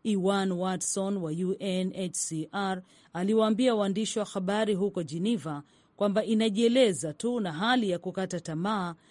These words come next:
na maamuzi ambayo watu wanafanya, kwamba yanaishia mahali kama Libya,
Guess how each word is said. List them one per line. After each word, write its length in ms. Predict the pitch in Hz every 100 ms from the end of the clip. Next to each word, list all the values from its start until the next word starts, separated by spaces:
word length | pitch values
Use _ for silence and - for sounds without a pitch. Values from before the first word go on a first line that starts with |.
| _ -
na 120 | 208
maamuzi 560 | 220 226 269 277 180
ambayo 380 | 185 185 202 175
watu 340 | 180 233 - 208
wanafanya, 680 | 170 165 - 147 151 143 127 _ _ -
kwamba 240 | 190 196
yanaishia 560 | 214 220 220 - 254 165
mahali 460 | 170 180 185 170
kama 320 | 156 196 175 156
Libya, 500 | 190 190 190 180